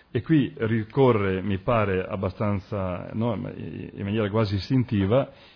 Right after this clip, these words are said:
il richiamo a un testo di San Paolo, che Dio ci ha amato, Cristo ci ha amato quando ancora eravamo peccatori. Non ha aspettato la nostra santità per amarci, eh, ma ci ha amato quando ancora eravamo, eh, peccatori.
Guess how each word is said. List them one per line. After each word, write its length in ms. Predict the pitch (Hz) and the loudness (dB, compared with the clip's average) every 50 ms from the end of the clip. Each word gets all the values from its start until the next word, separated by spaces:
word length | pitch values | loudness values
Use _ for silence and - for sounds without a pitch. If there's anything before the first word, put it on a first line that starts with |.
| _ _ | _ _
il 260 | - 113 104 107 104 | -2 2 2 2 4
richiamo 640 | 107 131 139 - 127 107 101 101 104 120 127 120 101 | 4 2 2 2 2 2 2 4 4 6 6 4 4
a 80 | - 104 | 4 2
un 120 | 98 92 | 0 2
testo 260 | - 113 104 98 - | 2 0 0 0 -2
di 100 | 95 90 | -2 -2
San 300 | 92 - - 101 90 90 | -2 -2 0 0 0 0
Paolo, 540 | - - 117 101 90 87 82 82 82 - - _ _ _ - - _ _ _ _ | 2 2 2 2 2 0 -2 -4 -6 -10 -12 _ _ _ -20 -20 _ _ _ _
che 140 | _ - 107 | _ -2 0
Dio 300 | 101 123 135 123 98 90 | 2 4 6 6 6 4
ci 100 | - - | 2 2
ha 40 | 127 | 2
amato, 420 | 123 123 117 110 107 107 110 101 | 4 4 4 4 2 2 0 -2
Cristo 320 | 95 - 117 107 - - - | 0 0 0 0 0 0 -2
ci 100 | - - | 0 2
ha 40 | 127 | 2
amato 340 | 113 95 92 95 92 110 | 2 2 2 0 0 -2
quando 220 | 95 104 95 95 95 | 0 0 2 2 2
ancora 440 | 92 90 - 107 101 101 98 92 92 | 0 0 0 0 2 2 2 0 0
eravamo 340 | 95 95 98 95 95 92 | 0 0 2 2 2 2
peccatori. 540 | 87 - - - - - - 120 104 90 87 - - - - - - - _ | 2 0 0 -2 -2 -2 2 2 2 2 0 -6 -12 -20 -20 -20 -20 -4 _
Non 180 | 110 110 113 | 6 6 8
ha 140 | 135 143 143 | 8 6 4
aspettato 1080 | - - 120 101 - - - 113 98 - - 156 143 120 98 - - 95 85 - - - | 2 0 0 0 0 0 0 -2 -2 2 2 4 4 4 2 0 -2 -2 -2 -2 -4 -4
la 120 | - 98 98 | -2 0 2
nostra 320 | 98 101 95 90 - 98 | 4 2 2 2 0 -4
santità 480 | 87 - 104 92 - 98 90 - 104 95 | -2 0 0 0 0 -2 -2 -2 -2 0
per 160 | - 98 87 | 0 0 0
amarci, 680 | 92 90 90 85 85 80 78 - - - 76 76 87 - _ _ _ _ _ _ _ _ _ _ - - - _ _ | 2 2 2 0 0 -4 -6 -10 -12 -10 -10 -10 -10 -12 _ _ _ _ _ _ _ _ _ _ -20 -20 -20 _ _
eh, 220 | - 113 101 98 | -2 0 2 2
ma 180 | 98 104 107 107 | 4 4 4 2
ci 100 | - - | 2 2
ha 40 | 143 | 4
amato 360 | 143 127 104 98 95 - 113 | 4 6 4 4 2 0 0
quando 220 | - 117 117 127 123 | 2 4 6 6 6
ancora 380 | 101 - 107 101 98 101 104 - | 4 4 2 2 4 2 2 0
eravamo, 600 | 113 104 104 101 95 95 95 95 95 95 95 - | 2 2 2 4 4 4 6 6 6 4 2 2
eh, 160 | - 92 92 90 | 0 0 0 0
peccatori. 600 | - - 98 - - - - 80 71 - - - | 0 -2 -4 -2 -4 -6 -6 -8 -8 -8 -10 -12